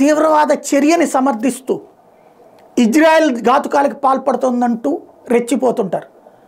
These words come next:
అదే రేపు పొద్దున ఈ ఎదవలందరినీ కిడ్నాప్ చేసి ఎవడన్నా చంపేస్తానంటే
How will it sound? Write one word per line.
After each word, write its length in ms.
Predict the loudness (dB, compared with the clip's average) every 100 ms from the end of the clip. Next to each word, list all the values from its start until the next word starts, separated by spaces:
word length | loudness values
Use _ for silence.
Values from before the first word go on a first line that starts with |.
| _ -20 _
అదే 220 | 0 2 4
రేపు 140 | 2 0
పొద్దున 220 | 0 2 2
ఈ 40 | 0
ఎదవలందరినీ 500 | 0 0 0 -2 -4
కిడ్నాప్ 320 | -4 -2 -4 -2
చేసి 140 | -2 0
ఎవడన్నా 260 | 0 -2 -2
చంపేస్తానంటే 720 | -2 -2 -4 -2 -2 0 -2